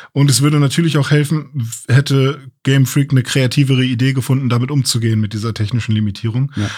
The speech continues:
Speaker 1: Und, ähm, warum hat Zelda das besser hinbekommen? Also wir hatten ja bei Zelda auch, haben wir auch immer mal wieder so ein paar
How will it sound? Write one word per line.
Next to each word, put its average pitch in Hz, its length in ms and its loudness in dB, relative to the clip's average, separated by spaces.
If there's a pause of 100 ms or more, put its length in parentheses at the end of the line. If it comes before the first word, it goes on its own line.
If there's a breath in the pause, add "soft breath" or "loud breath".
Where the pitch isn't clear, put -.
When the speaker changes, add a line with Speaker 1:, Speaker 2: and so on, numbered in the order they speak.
(220 loud breath)
Speaker 1:
Und, 151 420 2
ähm, 127 360 2
warum 135 280 4
hat 131 100 4
Zelda 139 340 0
das 135 180 0
besser 160 320 2
hinbekommen? 180 540 2
Also 117 180 0
wir 120 60 4
hatten 127 160 -2
ja 123 100 0
bei 113 100 0
Zelda 117 400 0
auch, 147 380 -2 (160)
haben 123 180 2
wir 120 140 -2
auch 143 160 -6
immer 156 260 0
mal 139 380 2
wieder 147 340 0
so 135 100 2
ein 117 180 2
paar 170 480 -2